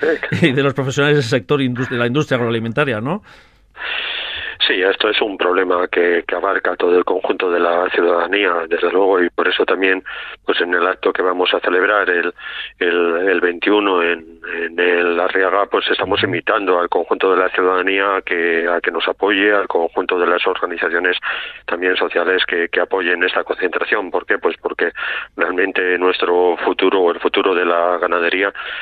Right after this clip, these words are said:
Speaker 2: pues pasa por el apoyo de, de, de la ciudadanía. Es muy claro. Eh, cuando estamos hablando de que el precio de la leche, para que realmente haya un precio en el ganadero que cubra el coste de producción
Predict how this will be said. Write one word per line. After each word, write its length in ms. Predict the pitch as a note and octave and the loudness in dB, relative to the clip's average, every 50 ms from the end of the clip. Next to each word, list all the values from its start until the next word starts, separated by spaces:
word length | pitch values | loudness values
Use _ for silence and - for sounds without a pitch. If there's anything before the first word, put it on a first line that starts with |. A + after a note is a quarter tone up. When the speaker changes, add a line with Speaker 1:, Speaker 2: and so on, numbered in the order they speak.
| - - | -8 -4
Speaker 2:
pues 180 | - F#2 - | -4 -4 -2
pasa 280 | - G2+ F#2 - - G2 | -2 -4 -4 -4 -4 -2
por 200 | - G2 F#2+ F#2 | 0 0 0 2
el 100 | F#2 F2 | 2 0
apoyo 420 | E2 - - G2 G#2 F#2 F#2 F2 | 0 0 0 0 2 2 2 2
de, 320 | E2 E2+ E2 E2 D#2+ D#2+ D#2+ | 2 2 2 0 0 -2 -6
de, 420 | E2+ E2+ F2 F2 F2 F2 E2+ E2+ E2+ | -4 0 2 2 2 2 2 0 0
de 140 | E2 E2+ E2+ | -2 0 0
la 120 | E2+ F2 - | 0 0 0
ciudadanía. 600 | - F#2 E2 E2 E2 D#2+ D#2+ E2+ G#2 G#2+ F#2 D#2 - - - - - - - - | 0 2 2 2 2 2 0 0 0 0 0 -2 -4 -8 -12 -12 -14 -14 -6 -4
Es 120 | G2+ E2 | -2 0
muy 180 | F#2+ F#2 F2+ - | 0 0 0 0
claro. 360 | - G#2 A2 G2 E2+ E2 - - - - - - - - - - | 0 0 2 0 0 -2 -4 -8 -16 -16 -10 -8 -8 -8 -6 -4
Eh, 380 | - F#2+ F2 F2+ F2 F2 E2+ E2 | -2 0 2 2 2 2 2 0
cuando 640 | - - F#2+ F2+ E2+ F2 F2 F2 F2 F2 E2+ F2 F2+ G2+ - - _ _ _ _ _ _ - _ _ _ - - - A#2+ | -2 -4 -4 -2 2 2 4 4 4 4 2 0 -2 -4 -10 -20 _ _ _ _ _ _ -20 _ _ _ -20 -10 -6 -4
estamos 360 | A2 - - G2+ F2+ G2 F#2+ F#2+ | -2 0 0 0 0 0 -2 -2
hablando 380 | F#2 F#2 G#2 G#2 G#2+ G2+ F#2+ | 0 0 0 0 0 2 2
de 100 | F2+ F2+ | 2 0
que 120 | - - - | 0 -2 -4
el 40 | |
precio 240 | - G#2 G2 - G2+ | -4 -4 -2 0 0
de 80 | G2 F2+ | 2 2
la 140 | F#2 F#2 F#2 | 4 2 2
leche, 260 | G#2+ A2 - G#2+ G2 | 2 0 0 -2 -2
para 220 | - F#2 F2+ F2 | -2 -2 -2 -2
que 200 | - - F2 F2 - - - - - - - - - | -2 -2 -2 -2 -4 -6 -10 -8 -8 -10 -12 -10 -8
realmente 720 | G#2 F2 F#2 F#2 F2 F#2 G2 G2+ G#2 G2 - F2+ F2 F2 | -6 -4 -4 -4 -2 -2 0 0 0 0 2 2 2 4
haya 180 | F2+ F2+ F2 F2+ | 2 2 0 -2
un 100 | F2+ F2 | -4 -4
precio 440 | - F#2+ G2+ - - F#2+ F#2 F2+ - - - - - - - - - | -2 -2 -2 -2 0 0 0 0 -2 -4 -8 -10 -10 -12 -14 -8 -6
en 120 | F#2+ F#2 | -2 0
el 280 | G2 F#2 F2 F2 F2 E2 | 0 2 2 2 2 2
ganadero 460 | F#2 F#2 F2+ F2+ F#2 A2 G#2+ F#2+ E2+ | 2 0 2 2 2 2 2 2 0
que 160 | - - F2+ | -2 -4 -4
cubra 640 | - - F#2+ F2+ F#2+ F#2 F#2 F2 F2 F2 F2 F2+ F2+ | -2 0 2 2 2 2 2 2 0 0 0 0 2
el 280 | F2+ F2+ F2+ F2 F2 F2+ | 2 4 4 2 2 2
coste 280 | - - G2 - - G#2 | 0 0 0 0 0 0
de 140 | F2+ F2+ F2+ | 0 0 0
producción 560 | - - F#2 F2 E2+ - A2 A2 A2+ A2 G#2+ | 0 2 2 2 2 2 0 0 0 -2 -4